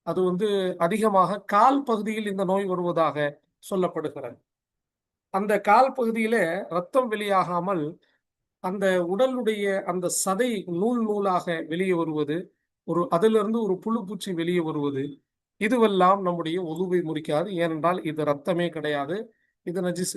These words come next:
கிடையாது, இது ஓடக்கூடிய நஜிஸ் கிடையாது, அசுத்தம் கிடையாது. எனவே இதனாலலாம் என்ன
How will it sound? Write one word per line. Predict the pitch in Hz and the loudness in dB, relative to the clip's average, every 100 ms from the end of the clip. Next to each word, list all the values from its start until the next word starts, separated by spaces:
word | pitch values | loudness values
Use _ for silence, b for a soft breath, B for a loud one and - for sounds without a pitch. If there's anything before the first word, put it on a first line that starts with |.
| 170 | -8
கிடையாது, | 131 113 107 - _ _ _ 175 | -6 -6 -8 -16 _ _ _ -4
இது | 175 165 | -2 2
ஓடக்கூடிய | 220 220 202 185 180 | 2 2 2 2 2
நஜிஸ் | 160 165 - | 0 -2 -4
கிடையாது, | 165 131 113 139 | -6 -6 -6 -8
அசுத்தம் | - 156 160 139 | -8 -6 -4 -4
கிடையாது. | 123 107 - _ _ _ _ - | -6 -8 -10 _ _ _ _ 0
எனவே | 180 202 180 | 4 6 4
இதனாலலாம் | 180 196 196 185 196 | 4 4 4 2 0
என்ன | 180 | 0